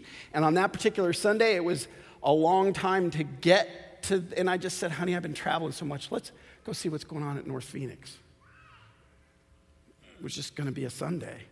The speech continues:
And God had other plans. That's the supernatural character of what's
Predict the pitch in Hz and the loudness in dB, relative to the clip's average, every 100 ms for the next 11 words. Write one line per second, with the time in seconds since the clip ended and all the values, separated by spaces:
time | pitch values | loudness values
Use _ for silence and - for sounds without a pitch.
0 | - _ - - - _ _ _ _ _ | -20 _ -20 -20 -20 _ _ _ _ _
1 | _ _ _ _ - _ _ 127 123 117 | _ _ _ _ -20 _ _ -8 -8 -6
2 | 131 131 131 120 110 - 131 113 98 123 | -6 -4 -6 -6 -8 -10 -10 -12 -12 -18
3 | - - _ _ _ _ _ _ _ _ | -20 -20 _ _ _ _ _ _ _ _
4 | _ - _ _ _ - 151 - - 131 | _ -20 _ _ _ -2 -2 -2 -6 -8
5 | - - 170 - 139 135 135 - 117 113 | -8 -6 -6 -4 -2 -2 -4 -8 -12 -12
6 | - 156 139 - - - 110 127 120 - | -6 -2 -4 -6 -12 -12 -10 -8 -8 -10